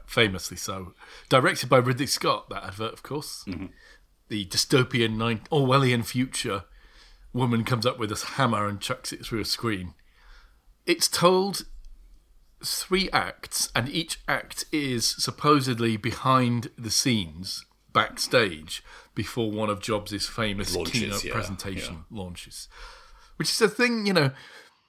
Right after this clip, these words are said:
Speaker 1: I, I mean, Steve Jobs certainly popularizes this. I know Microsoft used to do them a bit as well, perhaps aping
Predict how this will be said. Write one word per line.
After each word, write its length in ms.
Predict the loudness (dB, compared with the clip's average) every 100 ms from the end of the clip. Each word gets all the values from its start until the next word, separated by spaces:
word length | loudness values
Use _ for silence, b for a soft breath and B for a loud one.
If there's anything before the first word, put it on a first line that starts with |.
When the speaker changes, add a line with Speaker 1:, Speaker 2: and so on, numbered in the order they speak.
| B _ _ _
Speaker 1:
I, 100 | -6 -6 -2
I 100 | 4
mean, 260 | 6 6 4
Steve 300 | 2 0 4
Jobs 280 | 6 6
certainly 320 | 6 6 6 -2
popularizes 680 | -6 -4 -4 -4 -6 -8
this. 420 | -10 -8 -6 -6 -10 _ -2
I 100 | 4
know 180 | 8 8
Microsoft 680 | 8 4 0 -4 -6 -6
used 200 | -4 -4
to 60 | -4
do 200 | -2 0
them 160 | 0 -6
a 60 |
bit 240 | -2 -2 -2
as 120 | -2
well, 180 | -2 -2
perhaps 460 | -4 -6 -6 -8 -6
aping 500 | -4 -4 -4 -6 -10